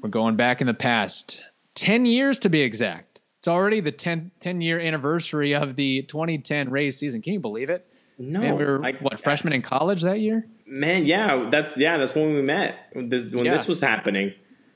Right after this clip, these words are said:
Speaker 2: Um,
Speaker 1: We were enjoying the season together, actually. Yeah, we were texting back and forth and
Speaker 2: Yeah,
Speaker 1: enjoying
Speaker 2: yeah.
Speaker 1: the times.
Speaker 2: I, I can't
Speaker 1: Man,
Speaker 2: believe
Speaker 1: oh
Speaker 2: it.
Speaker 1: man.
Speaker 2: You know, watching old clips of that season, I was like, "Wow, man."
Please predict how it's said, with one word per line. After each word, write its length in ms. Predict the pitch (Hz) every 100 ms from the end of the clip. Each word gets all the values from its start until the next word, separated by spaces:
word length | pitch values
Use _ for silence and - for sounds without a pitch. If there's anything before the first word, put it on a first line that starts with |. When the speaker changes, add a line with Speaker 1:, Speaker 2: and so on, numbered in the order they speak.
| -
Speaker 2:
Um, 480 | 107 107 107 104 104
Speaker 1:
We 60 | 170
were 120 | 208
enjoying 360 | 208 208 220 208
the 80 | 185
season 320 | 214 190 185
together, 360 | 160 185 311 120
actually. 340 | 110 - 135
Yeah, 140 | 190
we 100 | 165
were 100 | 120 - 151
texting 340 | - 135 - 127
back 200 | 131 131
and 120 | 113
forth 460 | 131 147 156 156 123
and 280 | 110 104 -
Speaker 2:
Yeah, 340 | 131 139 185 139
Speaker 1:
enjoying 280 | 131 131 127
Speaker 2:
yeah. 100 | 156
Speaker 1:
the 60 |
times. 480 | 131 139 156 165 - - - _ -
Speaker 2:
I, 160 | 143 139
I 80 | -
can't 280 | - 156
Speaker 1:
Man, 160 | 131 156
Speaker 2:
believe 0 |
Speaker 1:
oh 20 |
Speaker 2:
it. 100 | 156
Speaker 1:
man. 40 | 131
Speaker 2:
You 40 | 135
know, 200 | 123 -
watching 760 | 151 151 165 160 185 175 165
old 680 | - 147 147 147 143 135 131
clips 400 | - 143 135 -
of 120 | 123 123
that 200 | 113 110
season, 400 | - 127 113 107
I 60 | 113
was 80 |
like, 180 | 113 -
"Wow, 280 | 123 127 104
man." 320 | 104 110 113